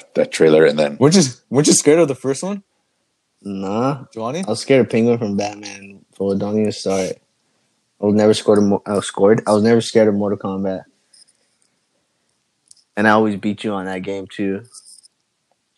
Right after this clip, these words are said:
Speaker 2: All right, anything else?
Speaker 1: I watched the, uh, that Netflix show,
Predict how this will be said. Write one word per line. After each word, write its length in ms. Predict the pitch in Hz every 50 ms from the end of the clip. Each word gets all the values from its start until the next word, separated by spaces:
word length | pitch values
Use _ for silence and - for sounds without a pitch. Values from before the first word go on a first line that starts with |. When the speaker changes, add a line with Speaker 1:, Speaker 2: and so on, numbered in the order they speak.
| _ _ _ _ _ _ _ _ _ _ _ _ _ -
Speaker 2:
All 80 | 101
right, 80 | 110 110
anything 220 | 120 - - 135
else? 260 | 123 123 151 156 - - _ _ _ _ _ _ _ _ _ _ _ _ _ _ _ _ _ _ _ _ _ _ _ _ _ _ _ _ _ _ _ _ _ _ _ _ _ _ _ _ _ _ _ - _ - - - - _ _ - 78 73 - - _ _ _ -
Speaker 1:
I 100 | 80 76
watched 300 | 76 85 82 - - -
the, 160 | - 80 80 78
uh, 300 | 76 73 71 73 69 71 71 -
that 160 | - 76 73 71
Netflix 300 | 82 - - - - -
show, 440 | - - 92 87 87 85 87 -